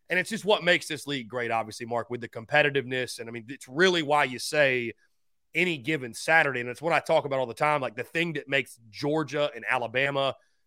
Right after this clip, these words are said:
and I'll throw L S U in there, maybe not so much, but those top tier teams different is, like, Georgia can play their C game because of the level of depth they have. They can play their C game on any given Saturday in the S E C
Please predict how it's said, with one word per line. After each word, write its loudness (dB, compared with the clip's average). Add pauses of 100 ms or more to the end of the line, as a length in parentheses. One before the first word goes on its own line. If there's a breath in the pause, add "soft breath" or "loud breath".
(220)
and 0
I'll 0
throw 4
L 4
S 0
U -2
in -2
there, -2
maybe 0
not -2
so -6
much, -2
but -2 (360 soft breath)
those 6
top 0
tier 0
teams -6
different 0
is, -4
like, -2
Georgia 2
can -6
play 2
their 0
C -6
game -2
because -2
of -6
the 0
level 2
of -8
depth 0
they -4
have. -4 (760)
They 6
can -6
play 0
their 2
C -2
game -2
on -4
any -4
given -4
Saturday 2
in -4
the -4
S -4
E -12
C -8